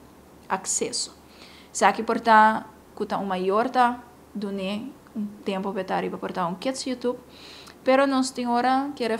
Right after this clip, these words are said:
não, é muito na escola, tá, mas também se nós com não tem um telefone, muito na porta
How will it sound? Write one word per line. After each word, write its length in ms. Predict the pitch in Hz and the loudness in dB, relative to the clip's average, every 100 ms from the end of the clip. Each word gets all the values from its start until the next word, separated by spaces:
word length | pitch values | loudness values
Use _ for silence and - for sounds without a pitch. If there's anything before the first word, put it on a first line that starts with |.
| 226 | 0
não, 140 | 214 | 0
é 100 | 320 | 2
muito 220 | 311 - | 0 0
na 180 | 220 208 208 | 0 0 0
escola, 480 | - - 202 208 | -2 0 0 0
tá, 180 | 262 247 | 0 -2
mas 80 | 185 | -2
também 180 | 208 214 | -6 -6
se 140 | 214 | -4
nós 220 | 220 226 | -4 -4
com 80 | - | -4
não 160 | 320 254 | -2 -2
tem 120 | 226 | -2
um 60 | 190 | -6
telefone, 580 | 175 180 - 311 208 - - | -6 -6 -4 -2 -2 -6 -12
muito 200 | - 196 | -10 -4
na 140 | 185 | -4
porta 500 | 208 208 214 208 214 | -4 -2 4 4 2